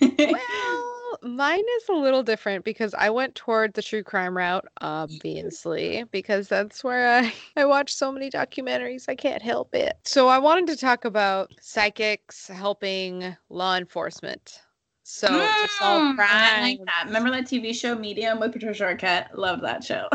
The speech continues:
Speaker 2: Uh,
Speaker 1: <laughs>
Speaker 2: we, didn't we talk about this before?
Speaker 1: Probably.
Speaker 2: We
Speaker 1: It was
Speaker 2: did.
Speaker 1: cheesy, but it was also, like, the early two thousands, so whatever.
Speaker 2: We do love
Speaker 1: Come
Speaker 2: her.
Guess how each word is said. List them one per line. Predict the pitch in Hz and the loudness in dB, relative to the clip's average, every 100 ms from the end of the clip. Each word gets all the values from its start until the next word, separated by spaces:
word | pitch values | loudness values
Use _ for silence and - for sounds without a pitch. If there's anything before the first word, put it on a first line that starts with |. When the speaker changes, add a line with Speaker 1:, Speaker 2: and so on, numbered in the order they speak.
| - - 294 | -4 2 4
Speaker 2:
Uh, | 269 254 285 - | 4 4 2 2
Speaker 1:
<laughs> | 254 285 - | 2 2 0
Speaker 2:
we, | 302 _ _ _ _ | -14 _ _ _ _
didn't | 285 381 | -12 -10
we | 381 | -6
talk | 240 226 | -4 -4
about | 254 262 - | -4 -4 -4
this | - - | -10 -10
before? | - - 269 285 | -18 -14 -4 -2
Speaker 1:
Probably. | 226 220 220 214 208 349 440 415 | 0 -2 -4 -6 -6 -8 -10 -8
Speaker 2:
We | - | -4
Speaker 1:
It | |
was | 262 294 | -4 -2
Speaker 2:
did. | 285 | -4
Speaker 1:
cheesy, | 269 254 269 262 | -6 -8 -6 -6
but | 254 254 | -2 -2
it | |
was | 254 240 | -2 -2
also, | 226 226 | -2 0
like, | 214 196 | 0 0
the | 190 | -2
early | 190 190 196 | -4 -6 -8
two | 185 | -8
thousands, | 170 160 180 175 - | -6 -6 -6 -10 -10
so | - 107 104 95 208 | -6 -2 -2 -2 -4
whatever. | 240 262 339 - 233 214 - - | -2 -2 -2 -2 -4 -6 -8 -6
Speaker 2:
We | 226 | -2
do | 196 | 0
love | 185 | 0
Speaker 1:
Come | |
Speaker 2:
her. | 208 | -2